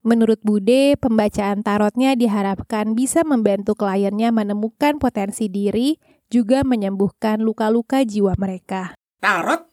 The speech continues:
Speaker 2: tarot saya, saya tidak tahu orang lain, tapi tarot saya sendiri, ini seperti sebuah pemetaan saja, seperti saya menje-, memberi Google Map ke klien saya. Ya, seperti saya B M K G.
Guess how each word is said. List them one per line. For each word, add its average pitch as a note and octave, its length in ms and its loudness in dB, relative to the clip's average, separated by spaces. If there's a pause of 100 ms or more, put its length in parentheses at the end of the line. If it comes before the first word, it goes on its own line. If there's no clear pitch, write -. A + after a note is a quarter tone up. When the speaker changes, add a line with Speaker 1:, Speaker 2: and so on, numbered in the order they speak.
(180)
Speaker 2:
tarot A3 300 0
saya, C#4 400 2
saya C4 180 0
tidak - 240 0
tahu F3 160 0
orang - 240 0
lain, A#3 160 0
tapi G#3+ 320 -4
tarot E3+ 240 -2
saya D#3+ 220 -2
sendiri, D#3+ 480 -2 (340)
ini C4+ 240 2
seperti C#4+ 320 -2
sebuah G#3+ 400 0
pemetaan A#3 560 -2
saja, D4+ 380 -4
seperti A#3 480 -6 (340)
saya G#3 400 -2
menje-, C#4 320 -2
memberi F3 720 0 (260)
Google F#3+ 320 2
Map D#3 380 -2 (260)
ke F#3+ 320 2
klien F#3+ 380 -2
saya. G#3+ 640 -2 (320)
Ya, F3 160 -6
seperti A#3+ 320 -4
saya B3+ 240 0
B - 80 -4
M G3+ 160 -2
K A#3+ 200 0
G. - 60 -8